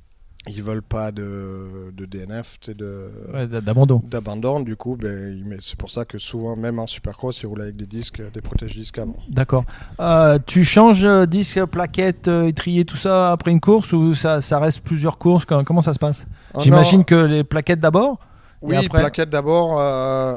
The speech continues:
Speaker 1: en général, les plaquettes, euh, bon, comme on a parlé tout à l'heure, des, si t'as un étrier de di-, euh, pff, un, un, des plaquettes, euh, de, en supercross, euh, qui sont très, très fines,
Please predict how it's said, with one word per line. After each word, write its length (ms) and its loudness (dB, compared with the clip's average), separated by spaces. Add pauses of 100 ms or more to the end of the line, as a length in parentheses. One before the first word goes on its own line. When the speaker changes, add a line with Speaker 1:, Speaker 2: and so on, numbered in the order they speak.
(140)
Speaker 1:
en 120 -10
général, 340 -4
les 60 -2
plaquettes, 540 -6
euh, 440 -4 (720)
bon, 140 -14 (340)
comme 220 -6
on 100 -2
a 80 -2
parlé 300 -4
tout 100 -10
à 60 -2
l'heure, 180 -2
des, 140 -6 (280)
si 280 -8
t'as 160 -4
un 80 -4
étrier 400 -6
de 100 -6
di-, 380 -10
euh, 400 -6
pff, 100 -14 (460)
un, 180 -10
un, 760 -16
des 120 -12
plaquettes, 460 -6
euh, 360 -4
de, 400 -10
en 120 -10
supercross, 840 -6
euh, 580 -12 (180)
qui 120 -20
sont 240 -6
très, 200 -10
très 200 -8
fines, 300 -8